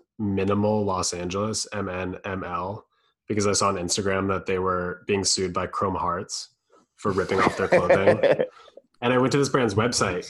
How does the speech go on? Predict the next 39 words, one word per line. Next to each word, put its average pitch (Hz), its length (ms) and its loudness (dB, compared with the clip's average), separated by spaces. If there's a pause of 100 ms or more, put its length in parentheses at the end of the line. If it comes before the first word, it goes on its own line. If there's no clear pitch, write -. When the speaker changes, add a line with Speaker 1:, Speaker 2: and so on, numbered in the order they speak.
(120)
Speaker 1:
and 120 80 0
apparently 127 360 2
it's 113 120 2
just, 113 140 0
it's, 113 120 2
like, 113 120 4
this 107 180 -2
really, 113 440 2
really, 101 280 2
like, 95 280 -4
dirt 95 260 -2
cheap 92 380 -6 (360)
fast 95 340 -2
fashion 90 340 -4
brand 85 380 -4
that 90 180 -4
just, 92 240 -2
like, 90 260 -4 (200)
directly 98 480 -2
rips 90 280 -6
off 85 440 -6 (420)
designer 95 380 0
Speaker 2:
Yeah. 131 200 6
Speaker 1:
clothing. 95 300 -4 (420)
And 120 140 4
they 120 80 4
have 113 500 2 (340)
a, 98 340 0 (140)
a 98 220 -4
shirt, 101 580 0
like, 104 180 -4
a 104 40 -2
camp 98 440 -4
collar 92 600 -4 (240)
shirt 95 500 -2
that's 98 240 -8
white, 92 540 -2
and 98 120 -6
it's - 360 -8